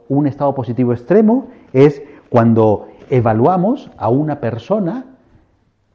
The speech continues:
más por los aspectos positivos que negativos. En este caso, pues sentimos atracción por esa persona y sentimos ese fenómeno que se llama enamoramiento. Cuando evaluamos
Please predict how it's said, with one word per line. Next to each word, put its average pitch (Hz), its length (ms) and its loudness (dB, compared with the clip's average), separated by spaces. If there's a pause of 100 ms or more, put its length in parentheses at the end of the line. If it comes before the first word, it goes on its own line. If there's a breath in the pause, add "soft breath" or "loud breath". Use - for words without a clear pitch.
(460)
más 175 300 0
por 180 180 2
los 165 140 2
aspectos 143 480 -2
positivos 208 800 -4
que 117 120 0
negativos. 101 720 -4 (420)
En 110 140 -4
este 123 180 -6
caso, 151 300 -4
pues 135 160 -10
sentimos 123 360 -4
atracción 127 540 -4
por 110 140 -6
esa 113 180 -14
persona 180 640 -8
y 160 180 -6
sentimos 131 560 -4 (360 loud breath)
ese 110 200 -12
fenómeno 123 320 -4
que 123 80 -8
se - 60 -12
llama 123 280 -4
enamoramiento. 104 920 -2 (1200 loud breath)
Cuando 127 260 6
evaluamos 123 680 4